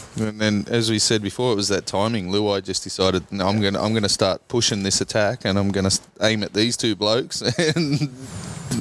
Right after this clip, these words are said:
you got t-, eighteen points in that position where he just kept coming at him.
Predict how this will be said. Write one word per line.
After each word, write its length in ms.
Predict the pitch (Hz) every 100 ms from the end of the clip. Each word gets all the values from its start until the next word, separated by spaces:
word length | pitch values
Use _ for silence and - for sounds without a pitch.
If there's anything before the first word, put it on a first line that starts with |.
| -
you 120 | 120
got 160 | 117 110 - -
t-, 160 | 127 -
eighteen 280 | 117 113 104
points 440 | 113 117 98 - - - -
in 160 | 113
that 160 | 110 104 - -
position 440 | 107 110 - 113
where 160 | 98 98
he 80 | 98
just 180 | 101
kept 200 | - 107
coming 260 | - 104 107
at 100 | 107
him. 140 | 92